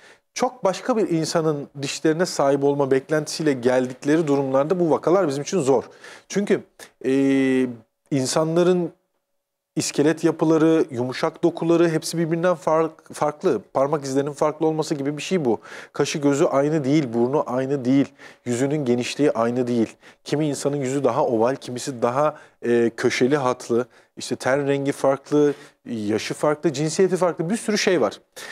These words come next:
Dolayısıyla bunların hepsinin hesaba katılması lazımdır doğru diş formuna ulaşmak için.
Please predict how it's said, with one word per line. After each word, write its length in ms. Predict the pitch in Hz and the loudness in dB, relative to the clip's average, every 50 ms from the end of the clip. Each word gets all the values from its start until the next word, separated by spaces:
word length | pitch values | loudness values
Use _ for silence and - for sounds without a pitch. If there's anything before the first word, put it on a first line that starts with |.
| - - _ | -20 -6 _
Dolayısıyla 400 | - 147 170 185 185 269 240 202 | 2 2 2 2 2 0 0 0
bunların 280 | 151 165 185 214 208 190 | 0 0 0 2 2 2
hepsinin 360 | 180 233 233 - - 208 202 | 0 0 -2 -2 -4 -4 -2
hesaba 440 | 180 185 180 - 202 196 185 - - | -2 -2 0 0 0 0 0 -2 -2
katılması 600 | - 185 175 - 196 196 190 196 190 - 254 214 | -2 -4 -2 0 0 2 2 2 2 2 2 4
lazımdır 560 | 185 165 156 139 123 127 123 117 117 107 107 | 4 4 4 4 2 2 2 0 0 0 2
doğru 380 | 120 127 123 123 120 120 113 113 | 2 4 4 6 4 4 2 2
diş 180 | 117 110 - | -2 -2 -2
formuna 360 | - - 117 113 104 107 104 104 | 0 2 2 2 2 0 0 0
ulaşmak 460 | 107 107 107 101 - - 101 95 - | 0 0 0 -2 -2 -6 -10 -12 -12
için. 200 | - - - | -14 -16 -16